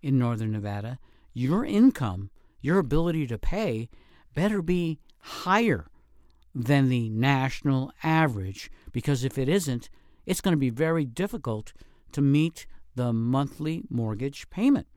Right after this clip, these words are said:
The last time I checked, median home prices in Northern Nevada were just under six hundred thousand dollars for a typical three-bedroom, two-bath, two-car garage. If you look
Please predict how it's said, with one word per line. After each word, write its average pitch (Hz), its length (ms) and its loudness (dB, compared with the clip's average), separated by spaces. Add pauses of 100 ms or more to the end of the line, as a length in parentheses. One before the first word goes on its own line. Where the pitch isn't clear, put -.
(360)
The 139 80 0
last 160 260 4
time 156 140 4
I 127 120 2
checked, 208 480 -4 (1160)
median 202 300 6
home 180 180 6
prices 123 500 0
in 123 120 2
Northern 143 300 2
Nevada 127 460 0 (180)
were 156 160 2
just 226 400 2
under 185 500 6 (320)
six - 640 0
hundred 147 680 0
thousand 147 440 -4
dollars 175 440 -6 (200)
for 151 120 0
a 139 40 2
typical 131 380 -2
three-bedroom, 151 500 -2
two-bath, 123 440 -4
two-car 139 500 -4 (140)
garage. 165 600 -4 (1300)
If 180 240 0
you 156 100 0
look 190 320 0